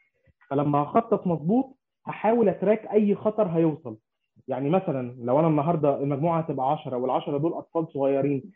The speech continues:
اعمارهم لا تتعدى الست سنين، فهبقى محتاج على الاقل ما بين ثلاث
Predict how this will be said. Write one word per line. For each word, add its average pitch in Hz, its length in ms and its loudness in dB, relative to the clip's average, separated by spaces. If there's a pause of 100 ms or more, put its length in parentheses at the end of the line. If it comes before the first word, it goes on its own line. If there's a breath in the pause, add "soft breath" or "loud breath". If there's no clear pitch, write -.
(140)
اعمارهم 165 360 0
لا 165 60 0
تتعدى 160 340 -4
الست 156 300 -10
سنين، 160 340 -6 (280)
فهبقى 147 220 0
محتاج 185 340 2
على 143 260 4
الاقل 175 260 4
ما 151 100 2
بين 143 200 0
ثلاث 185 260 0